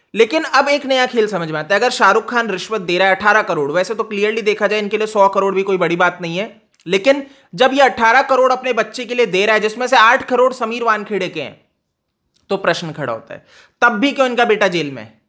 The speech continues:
राइट? यानी कि शाहरुख खान अगर रिश्वत दे रहा था, तो समीर वानखेड़े ने रिश्वत नहीं ली, तभी उनका बेटा जेल से नहीं निकल पा रहा और एनसीबी इन लोगों को गिरफ्तार कर रही है। देखिए, गंभीर प्रश्न है, आप समझ सकते हैं यहाँ पे कि ये पूरा का पूरा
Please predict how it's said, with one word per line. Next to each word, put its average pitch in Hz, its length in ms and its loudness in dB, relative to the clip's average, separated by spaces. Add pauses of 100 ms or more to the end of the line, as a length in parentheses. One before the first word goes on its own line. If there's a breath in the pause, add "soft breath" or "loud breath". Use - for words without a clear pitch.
(120)
राइट? 262 320 0 (200 loud breath)
यानी 233 480 4
कि 240 400 -2 (260 loud breath)
शाहरुख 262 560 2
खान 285 220 4
अगर 285 200 2
रिश्वत 269 300 0
दे 247 220 6
रहा 269 160 6
था, 269 160 4
तो 269 100 2
समीर 269 340 0
वानखेड़े 247 540 2
ने 247 120 0
रिश्वत 240 380 -2
नहीं 240 280 2
ली, 285 180 0 (380)
तभी 247 200 4
उनका 285 240 2
बेटा 262 360 6
जेल 247 240 2
से 269 160 -4
नहीं 254 160 -4
निकल 254 220 -4
पा 254 140 0
रहा 254 100 2
और 254 80 0
एनसीबी 254 500 -4
इन 254 180 -2 (320 loud breath)
लोगों 226 280 6
को 254 120 -4
गिरफ्तार 214 500 2
कर 247 180 0
रही 233 240 0
है। 226 300 -8 (200)
देखिए, 254 320 2
गंभीर 220 320 2
प्रश्न 254 340 0
है, 247 60 4
आप 247 80 2
समझ 262 240 2
सकते 269 300 0
हैं 247 60 2
यहाँ 214 180 4
पे 196 100 0
कि 196 120 -10
ये 269 120 0
पूरा 262 260 0
का 254 100 2
पूरा 254 340 0